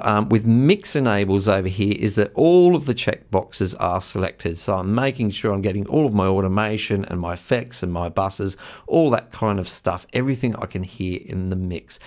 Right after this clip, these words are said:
And I'm ready to export, so I'll give it a, a name. I'll just call it test,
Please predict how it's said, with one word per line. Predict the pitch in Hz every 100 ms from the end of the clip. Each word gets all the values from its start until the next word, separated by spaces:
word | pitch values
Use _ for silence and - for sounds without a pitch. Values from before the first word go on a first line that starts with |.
| - -
And | -
I'm | 127 147
ready | 208 214
to | -
export, | 123 - - 123 151 -
so | -
I'll | 131 120
give | 107 208 120
it | -
a, | - 87 87 -
a |
name. | 90 90 104 127
I'll | 90
just | 92 -
call | - - 87
it | - -
test, | - 139 - -